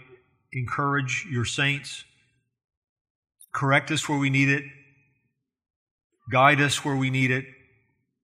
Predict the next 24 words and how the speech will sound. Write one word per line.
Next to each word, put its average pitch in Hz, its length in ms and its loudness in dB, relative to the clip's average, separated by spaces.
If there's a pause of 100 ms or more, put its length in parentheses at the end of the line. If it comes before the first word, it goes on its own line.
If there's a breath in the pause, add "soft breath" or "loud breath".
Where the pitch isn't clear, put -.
(440)
protect 139 420 0
us, 147 460 0 (880)
Lord, 139 240 2
through 131 160 -2
what 135 160 -2
you 120 120 -2
teach 156 340 -2
us. - 340 -6 (1500)
Accomplish 147 380 2
every 147 260 4
good 135 280 2 (360)
thing 147 280 0
that 117 60 -2
you've 123 380 0
ordained 127 480 0
for 120 140 -6
us 107 140 -4
tonight 113 400 -4
as 110 140 -6
a 113 40 -6
result 113 400 -4
of 101 140 -10
being 113 220 -4
here. 110 260 -6